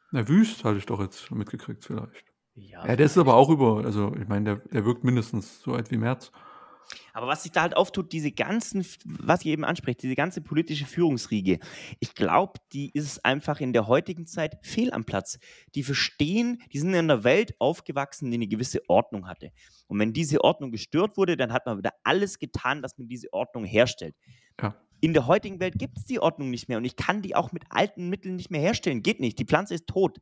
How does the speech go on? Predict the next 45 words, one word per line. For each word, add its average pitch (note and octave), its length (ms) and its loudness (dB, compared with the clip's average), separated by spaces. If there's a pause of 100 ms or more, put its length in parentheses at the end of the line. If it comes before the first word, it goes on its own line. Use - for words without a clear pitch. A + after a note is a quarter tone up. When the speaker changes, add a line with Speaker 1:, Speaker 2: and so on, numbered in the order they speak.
Speaker 3:
die C#3 60 -8
ist C#3 120 -6
angezündet, A#2+ 540 -2
die - 160 -6
ist - 180 -4
ausgebrannt, G#2 480 0
geht - 200 -4
nicht. F#2 160 -12 (380)
Und B2 300 0 (340)
wenn C3 160 -2
ich, D#3 200 -8
wenn C#3+ 120 -4
ich C3+ 80 -8
jetzt - 200 -6
versuche, E3 480 -8
die D#3+ 140 -8
wieder C#3+ 160 -2
zu B2+ 180 -8
wässern, E3+ 380 0
dann A#2+ 180 -2
bleibt - 380 0
die D#3+ 140 -12
tot. - 340 -4 (160)
Ich - 120 -16
kann B3+ 300 -2
die B3 80 -2
nicht F3+ 200 -6
mehr. - 100 -6
Ich B2 80 -6
muss E3 260 -6 (220)
versuchen F3 420 0
oder, D3 280 2 (360)
oder C3 160 2
ich - 140 -2
wässer D3 200 2
die A#2+ 100 -6
falsch, E3 300 0
ja. B2+ 160 4 (220)
Aber B2 100 4
ich B2+ 60 0
muss E3+ 240 -2
halt, D#3 220 2 (320)
ich C#3 80 -8
muss E3 160 -4
versuchen, F3+ 640 0